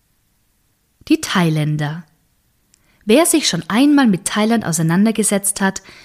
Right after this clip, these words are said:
wird merken, dass man mit Vorurteilen überhäuft wird. Bezeichnet wird das Land nämlich als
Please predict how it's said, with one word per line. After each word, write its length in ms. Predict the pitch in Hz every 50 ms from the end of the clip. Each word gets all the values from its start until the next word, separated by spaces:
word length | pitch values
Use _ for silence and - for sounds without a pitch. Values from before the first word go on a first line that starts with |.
| _ _
wird 200 | - 175 170 -
merken, 520 | 170 170 170 190 240 247 - - 262 262 254 - - - _ -
dass 240 | - 277 320 - -
man 160 | 311 311 302
mit 120 | 294 302 -
Vorurteilen 680 | - - 196 175 - - 196 - - - 220 214 226 226
überhäuft 600 | 262 262 294 - - 175 160 156 151 - - -
wird. 260 | 156 151 156 - - _ _ _ _ _ _ _ _ _ _ _ _ _ _ _ _ _ _ _ -
Bezeichnet 680 | 180 170 - - 190 233 294 - - - 262 233 -
wird 140 | 185 170 170
das 160 | 165 - -
Land 300 | 180 180 208 247 233 -
nämlich 460 | 226 214 208 208 214 214 202 - -
als 240 | 185 190 185 -